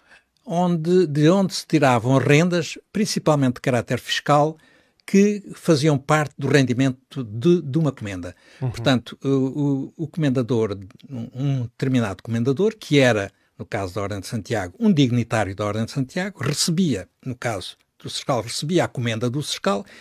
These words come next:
Speaker 1: e sabia que tinha um determinado rendimento que essa comenda lhe, lhe, lhe dava. Esse rendimento,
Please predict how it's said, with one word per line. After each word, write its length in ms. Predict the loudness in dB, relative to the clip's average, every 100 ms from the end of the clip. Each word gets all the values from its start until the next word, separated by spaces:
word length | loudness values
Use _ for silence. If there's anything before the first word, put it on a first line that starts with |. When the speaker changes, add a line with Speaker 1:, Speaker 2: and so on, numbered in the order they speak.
| -12 -4
Speaker 1:
e 60 |
sabia 420 | 2 4 4 4 0
que 120 | 0
tinha 240 | 0 0
um 240 | 0 2 4
determinado 680 | 2 0 2 2 2 2
rendimento 760 | 2 4 4 6 4 2 0 -6
que 160 | 0 2
essa 260 | 2 0
comenda 540 | -2 0 0 0 -4 -8 _ _ _ -2
lhe, 380 | 2 6 6 4
lhe, 420 | 0 0 0 -2
lhe 180 | -4 -2
dava. 400 | -2 -4 -8 -20 _ -10 -6
Esse 200 | -2 2
rendimento, 580 | 2 2 0 -2 -4